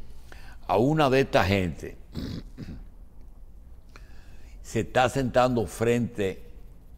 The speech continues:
a alguien que es muy tigre, pero ellas se la saben todas. Es decir, que no podemos alegar. Pero <clears throat> uno se hace preguntas. <clears throat> Esa lucha anti la corrupción,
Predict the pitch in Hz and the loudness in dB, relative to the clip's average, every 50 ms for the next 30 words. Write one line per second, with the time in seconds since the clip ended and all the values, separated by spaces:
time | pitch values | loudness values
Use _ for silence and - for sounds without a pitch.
0 | - - - - - - - - - - - 87 92 104 120 139 156 147 139 139 | -18 -18 -18 -18 -16 -16 -16 -16 -16 -6 -2 0 2 4 6 6 4 4 4 2
1 | 117 95 - 127 135 139 139 143 160 175 165 120 - - 147 147 147 139 113 107 | 2 2 2 2 2 4 4 4 4 4 4 2 6 10 12 12 12 12 10 8
2 | 101 95 101 92 - - - - - - - - 127 123 113 117 120 131 139 139 | 6 4 2 0 -2 -6 -12 -14 -16 -16 0 4 4 6 6 6 4 4 6 6
3 | 139 117 - - 120 110 107 90 - - 110 110 104 98 101 95 87 82 - - | 4 4 2 0 2 2 2 0 0 4 6 6 6 6 4 2 0 -2 -4 -4
4 | 78 69 67 65 - - - - - - - - - - - - - - - - | -4 -4 -4 -6 -10 -12 -16 -18 -18 -20 -20 -20 -20 -20 -20 -20 -20 -20 -20 -18
5 | - - - - - - - - - - - - - - - 98 90 - 120 104 | -18 -18 -18 -18 -18 -18 -18 -18 -18 -20 -20 -20 -14 -8 -6 -6 -2 -2 -2 2
6 | - 117 107 113 120 123 104 123 117 113 117 117 113 113 110 101 92 90 85 82 | 4 4 8 8 8 8 8 8 8 10 10 8 8 6 6 6 6 6 6 4
7 | 78 73 - - - 160 180 208 202 185 147 131 123 127 - - - - - - | 4 2 -2 8 12 12 12 12 12 12 10 8 6 4 0 -10 -16 -18 -18 -18
8 | - - - - - - - - - - - - - - - 156 165 185 190 190 | -18 -10 -6 -4 -4 -2 -2 -4 -6 -8 -10 -12 -10 -6 2 4 6 8 8 8
9 | 170 - 180 185 175 160 - 170 160 - 156 156 143 139 170 175 156 120 - - | 8 10 10 12 10 12 10 8 8 8 8 8 8 10 8 8 8 6 2 0
10 | - - - - - - - - - - - - - - - - - - - 101 | -6 -14 -14 -16 -18 -20 -18 -20 -20 -20 -18 -8 -6 -4 -4 -2 -4 -4 -4 -6
11 | 82 - - - - - 170 175 - 196 196 196 202 208 202 202 185 175 156 - | -8 -10 -12 -12 0 2 4 8 10 10 12 12 12 12 12 12 10 8 8 8
12 | 170 151 139 131 - 139 127 110 113 110 80 - 127 120 104 | 10 10 10 10 10 8 6 6 6 4 2 4 2 2 2